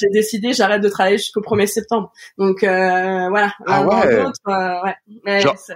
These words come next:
Speaker 2: depuis la sortie de la B D, euh, genre, euh, pas de boulot, juste pas, la promo du bouquin, en parler, et cetera, euh.
Speaker 1: Non,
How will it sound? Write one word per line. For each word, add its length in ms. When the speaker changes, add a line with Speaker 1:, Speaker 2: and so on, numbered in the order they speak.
Speaker 2:
depuis 280
la 80
sortie 180
de 60
la 80
B 80
D, 440
euh, 140
genre, 260
euh, 460
pas 120
de 60
boulot, 300
juste 240
pas, 200
la 160
promo 320
du 100
bouquin, 360
en 100
parler, 440
et 40
cetera, 600
euh. 140
Speaker 1:
Non, 60